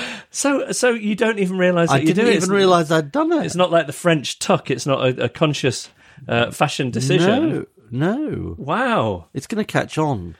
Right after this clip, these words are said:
Speaker 1: Maybe on the next series of
Speaker 2: I
Speaker 1: Queer
Speaker 2: did
Speaker 1: Eye, they'll be getting
Speaker 2: notice,
Speaker 1: people to do the ed.
Speaker 2: I did notice, you know, when I grew a beard after twenty fifteen general election, suddenly lots of people grew beards. I mean, I know you might think it was Prince Harry,
Speaker 1: <laughs>
Speaker 2: but honestly, and then there are articles saying,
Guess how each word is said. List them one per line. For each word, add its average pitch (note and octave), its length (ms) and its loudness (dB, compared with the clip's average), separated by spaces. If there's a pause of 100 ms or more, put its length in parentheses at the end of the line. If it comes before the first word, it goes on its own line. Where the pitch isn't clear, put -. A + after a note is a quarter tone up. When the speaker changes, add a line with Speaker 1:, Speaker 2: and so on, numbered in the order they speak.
(140)
Speaker 1:
Maybe D#3 300 2
on C#3+ 100 0
the C#3 80 0
next D3+ 320 -4
series F#3 320 -4
of A#2+ 160 -8
Speaker 2:
I - 20 -20
Speaker 1:
Queer E3+ 220 2
Speaker 2:
did A3+ 100 0
Speaker 1:
Eye, C3+ 120 2
they'll G#2+ 200 4
be A3+ 60 2
getting D3 200 2
Speaker 2:
notice, D3 120 2
Speaker 1:
people C3 140 -4
to - 100 -12
do C#3 160 2
the C#3+ 160 2
ed. G3 100 2
Speaker 2:
I D#3 80 4
did F#3+ 260 0
notice, F#3+ 400 -2
you C3+ 80 -6
know, A2+ 60 0
when B2 140 0
I C#3 100 2
grew C#3 220 0
a B2 40 0
beard A2+ 380 2
after G2 220 -2
twenty G#2 240 -6
fifteen G2+ 360 -8
general G2 320 -2
election, G2 580 -6 (100)
suddenly A#2+ 400 -2
lots G#2+ 340 0
of F#2 80 -10
people F2+ 240 -8
grew F2+ 220 -4
beards. F2+ 280 -4
I G2 40 -2
mean, A2 100 -2
I A#2+ 60 -2
know C#3 200 -2
you D#3+ 120 0
might C3+ 180 2
think D#3 220 2
it D#3 60 4
was C#3+ 160 0
Prince C3 280 0
Harry, A2+ 460 0 (480)
Speaker 1:
<laughs> - 400 -14
Speaker 2:
but C3 160 -2
honestly, B2+ 580 0
and D3+ 100 -4
then E3+ 120 2
there F#3 140 2
are E3+ 60 4
articles E3+ 440 -2
saying, A#2 260 -2